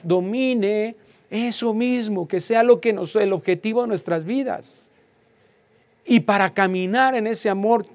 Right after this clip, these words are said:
ya nos dijo el Señor lo que tenemos que hacer, perdonar. Porque el perdón quita todos los estorbos al verdadero amor y muestra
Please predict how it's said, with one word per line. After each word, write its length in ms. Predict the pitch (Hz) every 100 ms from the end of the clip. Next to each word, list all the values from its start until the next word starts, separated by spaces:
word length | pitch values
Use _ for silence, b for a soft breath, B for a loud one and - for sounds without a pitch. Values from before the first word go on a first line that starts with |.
| _ -
ya 160 | 208
nos 220 | 214 202
dijo 180 | 208 208
el 60 | 196
Señor 240 | 196 202
lo 60 | 185
que 80 | 180
tenemos 260 | 185 175
que 80 | 180
hacer, 380 | 160 190 190 151 b b _
perdonar. 680 | 202 196 202 196 220 214 - _ _ _ _ b -
Porque 260 | 208 -
el 80 | 208
perdón 440 | 185 196 226 226 202
quita 580 | - 240 247 - 208
todos 340 | - - 220 220
los 180 | 208 196
estorbos 880 | - - 214 220 196 175 175 - b b b
al 240 | 185 202 208
verdadero 560 | 214 196 190 185 202
amor 540 | 190 175 202 196 156 143 b b -
y 140 | 175
muestra 720 | 170 202 202 - - 147 143